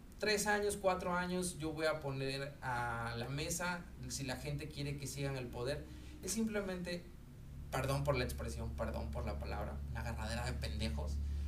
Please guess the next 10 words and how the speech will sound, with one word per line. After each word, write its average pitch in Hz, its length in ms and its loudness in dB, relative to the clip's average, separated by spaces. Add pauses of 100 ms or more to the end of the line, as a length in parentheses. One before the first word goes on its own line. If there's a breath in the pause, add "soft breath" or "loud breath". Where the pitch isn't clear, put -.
(160 loud breath)
porque 135 400 4
así 139 220 4
lo 190 100 4
estuvo 185 300 6
viviendo 151 320 4
Venezuela, 135 600 0 (280)
no 151 240 6
lo 214 180 6
quieren 180 380 0
ver 156 340 2